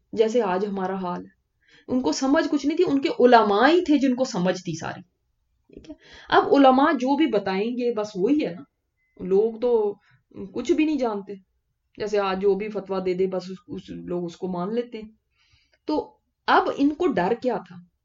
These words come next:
उनको डर ये था कि अगर हम कोई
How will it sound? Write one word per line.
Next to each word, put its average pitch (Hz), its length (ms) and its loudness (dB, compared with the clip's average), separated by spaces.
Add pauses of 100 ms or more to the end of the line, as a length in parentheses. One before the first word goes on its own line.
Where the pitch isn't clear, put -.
(540)
उनको 269 220 -6
डर 196 360 -6
ये 220 240 -6
था 208 540 -14 (320)
कि 269 100 -4
अगर 226 560 0
हम 247 320 -4
कोई 285 180 -2